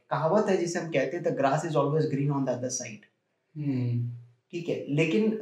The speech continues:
Speaker 1: जो, जो चीज़ें हुई हैं, शायद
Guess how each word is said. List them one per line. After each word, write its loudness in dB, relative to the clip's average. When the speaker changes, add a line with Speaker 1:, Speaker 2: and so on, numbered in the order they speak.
Speaker 1:
जो, 6
जो 4
चीज़ें 4
हुई 4
हैं, 0
शायद 2